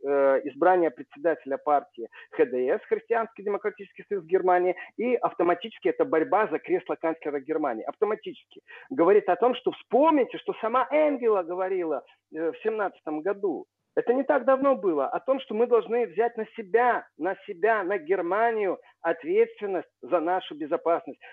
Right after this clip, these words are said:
потому что Америка больше её как бы не гарантирует. Вот теперь, сложив эти два пазла, с Россией нужно нам теснее контакты, с Америкой не забудьте, пожалуйста, что мы должны взять на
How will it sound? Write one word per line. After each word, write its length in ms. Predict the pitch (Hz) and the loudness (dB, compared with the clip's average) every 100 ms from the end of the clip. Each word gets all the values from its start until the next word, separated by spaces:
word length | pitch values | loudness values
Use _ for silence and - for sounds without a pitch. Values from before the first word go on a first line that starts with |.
| _ | _
потому 300 | 156 180 202 | -2 0 0
что 120 | 196 | -2
Америка 680 | - 170 180 247 240 - 131 | 0 0 0 0 -2 -4 -6
больше 400 | 127 185 185 170 | -2 -2 -2 -8
её 240 | 156 190 | -4 -4
как 220 | 147 165 151 | -4 -8 -4
бы 80 | |
не 120 | 160 170 | -2 0
гарантирует. 840 | 180 196 190 - 185 214 156 107 _ - - | 2 2 -2 0 2 4 2 -2 _ -20 -6
Вот 180 | - 180 | -4 -4
теперь, 380 | 196 - 240 165 _ _ - | -8 -4 -4 -4 _ _ -4
сложив 420 | 185 214 190 196 | 0 2 0 -4
эти 160 | 156 160 | -4 -8
два 260 | 147 175 | 0 2
пазла, 540 | 160 - 262 254 151 120 - | 2 2 0 0 -4 -6 -4
с 40 | |
Россией 460 | 190 190 214 185 160 | -6 -6 -4 0 2
нужно 440 | 170 135 143 135 _ - | 0 0 -4 -6 _ 0
нам 240 | 165 139 - | 0 0 -6
теснее 420 | 156 - 170 139 | -18 -2 0 0
контакты, 720 | - 135 - 120 - 190 262 - - - | -2 -8 -4 -6 -2 -2 -2 -8 -20 -4
с 20 | |
Америкой 520 | 185 226 240 180 - 156 | -2 2 2 0 -2 -4
не 120 | 156 | -2
забудьте, 360 | 143 160 180 262 | -4 -6 -6 -8
пожалуйста, 560 | - 220 220 214 - 202 | -6 -4 -2 -4 -6 -12
что 180 | - 156 | -8 -4
мы 160 | 175 | -2
должны 280 | 208 185 170 | -2 -4 -4
взять 240 | 127 170 | -2 -4
на 60 | 156 | -4